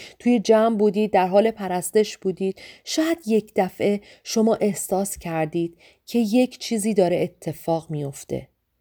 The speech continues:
و خداوند انگار حضورش رو به شما نشون داده. و واقعیت اینه که وقتی که امت خداوند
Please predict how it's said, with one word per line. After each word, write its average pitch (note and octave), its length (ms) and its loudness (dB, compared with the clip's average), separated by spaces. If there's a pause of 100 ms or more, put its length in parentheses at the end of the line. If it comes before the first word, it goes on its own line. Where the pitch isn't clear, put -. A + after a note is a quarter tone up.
(440)
و A3+ 60 4
خداوند B3 440 6
انگار B3 300 2
حضورش A3+ 520 -2
رو - 180 0
به A3 140 2
شما G#3 380 0
نشون G3+ 580 -2
داده. D3 460 -6 (1200)
و B3+ 140 6
واقعیت C#4+ 540 4
اینه D4+ 240 0
که G3 300 0 (320)
وقتی G3+ 440 4
که D#4 240 -2
امت A#3 500 0
خداوند G3+ 800 0